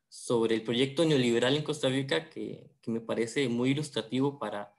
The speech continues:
cuando uno habla acerca de neoliberalismo y actualmente que hay personas que, que dicen que el neoliberalismo no existe, pues este trabajo, eh, es, creo que puede ser bastante, bastante ilustrativo.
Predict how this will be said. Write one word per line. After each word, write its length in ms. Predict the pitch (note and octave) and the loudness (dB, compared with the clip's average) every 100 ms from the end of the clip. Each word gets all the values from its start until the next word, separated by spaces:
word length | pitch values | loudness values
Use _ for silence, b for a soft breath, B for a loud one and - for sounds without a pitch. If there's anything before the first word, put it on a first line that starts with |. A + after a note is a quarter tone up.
| _ _ _ _ _ _ | _ _ _ _ _ _
cuando 260 | B2+ B2+ C#3 | 2 4 6
uno 140 | D3 | 6
habla 260 | C#3+ D3 C#3 | 6 6 2
acerca 360 | C3 B2 - | 0 -2 2
de 100 | C3 | 2
neoliberalismo 720 | A#2 A2 A2 A2 B2 C3+ C3 A#2+ | 2 2 2 2 4 4 4 0
y 60 | |
actualmente 520 | A2 - A#2 A#2+ A#2+ | -2 -4 -2 -2 -4
que 100 | C3 | -6
hay 60 | A2 | -6
personas 420 | A2 - A#2 A#2+ | -6 -6 -6 -6
que, 240 | - A#2+ - | -8 -20 -12
que 120 | - B2+ | -2 0
dicen 300 | D#3+ D#3+ A#2+ | 2 0 0
que 60 | |
el 60 | A#2+ | 2
neoliberalismo 640 | A#2 A#2 A2+ A#2 C3 B2+ | 2 2 2 2 4 2
no 60 | B2 | 0
existe, 540 | - C#3 C3+ D3+ D3 _ _ _ _ _ | -2 -4 -4 -10 -14 _ _ _ _ _
pues 260 | A2 G#2+ - | -8 -6 -6
este 220 | A2+ C3 | -4 -4
trabajo, 520 | B2+ A2 A2+ C3+ C3 C3 - | 0 2 0 0 -4 -4 -12
eh, 240 | G#2 G2 - _ _ _ _ _ _ _ _ _ _ - | -14 -14 -20 _ _ _ _ _ _ _ _ _ _ -8
es, 180 | C3 C3 | -6 -2
creo 240 | C3+ D3+ | 0 2
que 80 | D3+ | 0
puede 200 | D#3 B2+ | 0 2
ser 120 | C#3 | 2
bastante, 720 | C3 C3 B2 A#2+ C3 A2 - _ - | 0 0 -2 -2 -4 -6 -8 _ -10
bastante 480 | A#2+ A#2 B2 A#2+ C3+ | -6 -4 -2 0 0
ilustrativo. 720 | C3 - A2 - A2 G#2+ | -2 -6 -10 -6 -8 -8